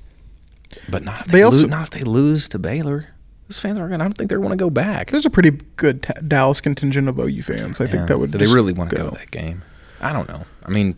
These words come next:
Speaker 1: what else do you have to do on December twenty-eighth?
Speaker 2: Nothing, nothing going on around that time. Nothing, nothing to see.
Speaker 1: Well, we don't. I don't know.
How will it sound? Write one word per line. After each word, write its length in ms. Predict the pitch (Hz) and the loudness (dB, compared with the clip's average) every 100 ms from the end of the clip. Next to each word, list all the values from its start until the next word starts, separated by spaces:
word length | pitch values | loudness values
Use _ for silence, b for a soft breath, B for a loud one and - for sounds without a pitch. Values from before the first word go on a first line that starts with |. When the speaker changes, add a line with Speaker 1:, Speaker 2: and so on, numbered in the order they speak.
| - | -4
Speaker 1:
what 180 | 110 110 | -2 2
else 220 | 98 - | 0 0
do 80 | 87 | -2
you 80 | |
have 140 | 87 80 | 0 -2
to 60 | |
do 180 | 80 85 | -2 -2
on 80 | 78 | -2
December 320 | 82 87 78 | -4 -4 -6
twenty-eighth? 500 | 78 82 78 76 - - - - B B B B B B B B B - | -4 -4 -2 -4 -8 -16 -20 -20 B B B B B B B B B -8
Speaker 2:
Nothing, 540 | 220 180 170 175 165 156 b b b b b b b b | 0 4 6 6 4 0 b b b b b b b b
nothing 220 | 185 185 170 | 2 4 6
going 280 | 175 175 | 6 6
on 140 | 170 165 | 6 6
around 200 | 160 156 | 6 6
that 180 | 160 170 | 4 2
time. 340 | 139 139 139 b b b b b b - - - - | 0 0 -2 b b b b b b -20 -20 -4 -2
Nothing, 360 | 151 151 151 139 - | 0 -2 -2 -4 -4
nothing 240 | 151 147 | -2 0
to 60 | 139 | -2
see. 300 | - 147 135 - - - - - - - - - - - - - - | 0 -2 -4 -10 -20 -20 -20 -20 -18 -18 -18 -20 -20 -20 -20 -20 -6
Speaker 1:
Well, 120 | 180 | -2
we 120 | 113 85 | 0 -2
don't. 200 | 73 - | -2 -8
I 80 | - | -12
don't 180 | - - | -12 -18
know. 60 | - | -20